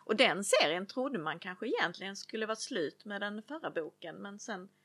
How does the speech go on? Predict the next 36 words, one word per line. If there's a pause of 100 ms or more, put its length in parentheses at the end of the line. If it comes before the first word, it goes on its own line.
(200)
fortsätter
den
här.
Vi
får
väl,
vi
får
väl
se
lite
grann. (440)
Det
ska
bli
väldigt
spännande. (440)
Och
sen, (600)
ännu
mer
spännande
blir
ju
att
se
vad
Stina
Jackson
gör. (200)
Hon
skrev
ju
Silvervägen
förra
året,